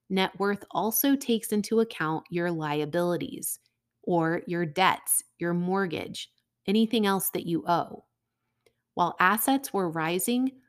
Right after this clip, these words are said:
both through increased savings rates and likely home value appreciation as well, liabilities rose faster.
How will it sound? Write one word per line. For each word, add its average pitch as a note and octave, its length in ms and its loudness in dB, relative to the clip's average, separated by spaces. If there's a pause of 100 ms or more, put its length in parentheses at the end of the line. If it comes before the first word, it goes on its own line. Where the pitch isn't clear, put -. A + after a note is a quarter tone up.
(160)
both G#3 260 2
through F#3 220 0
increased G3 560 0
savings G#3 420 0
rates G#3+ 340 0
and F#3 140 0
likely B3+ 380 -2
home G3 320 0
value G#3 320 2
appreciation F3 720 -2
as D3 180 -6
well, D#3+ 460 -2 (360)
liabilities F3+ 840 0
rose E3+ 460 -2 (120)
faster. - 680 -4